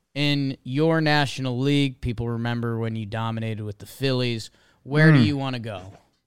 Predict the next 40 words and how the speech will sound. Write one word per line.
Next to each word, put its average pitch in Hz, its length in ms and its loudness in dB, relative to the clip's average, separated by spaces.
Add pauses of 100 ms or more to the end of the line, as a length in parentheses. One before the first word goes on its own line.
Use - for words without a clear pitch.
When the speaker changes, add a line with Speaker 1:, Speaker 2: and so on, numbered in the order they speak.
(460)
Speaker 2:
I'd 123 180 -6
say 131 240 2
we 123 140 4
go 120 260 6
straight 127 360 0
to 123 120 -2
Atlanta. 117 920 -2 (1120)
Freddie 180 240 4
Freeman 185 500 4
coming 143 240 2
back 139 300 4
home, 127 520 0 (180)
uh, 110 220 -8
obviously 123 340 -4
gets 107 140 -4
a 95 60 -6
huge 104 340 0
ovation, 98 880 -2
very 143 240 2
emotional 104 680 -2
press - 400 2
conference. 127 1080 2 (1120)
I 202 80 6
don't 208 80 8
know. 147 320 6
Chris 240 240 4
Rose 190 220 10
asked 147 260 6
me 123 80 0
this. 104 180 -2
Do 185 100 0
you 202 60 6
feel 233 280 6
like 208 200 6
it's - 220 2
been 175 260 2
a 185 60 6
little 185 160 6
too 190 200 2
much 170 580 -2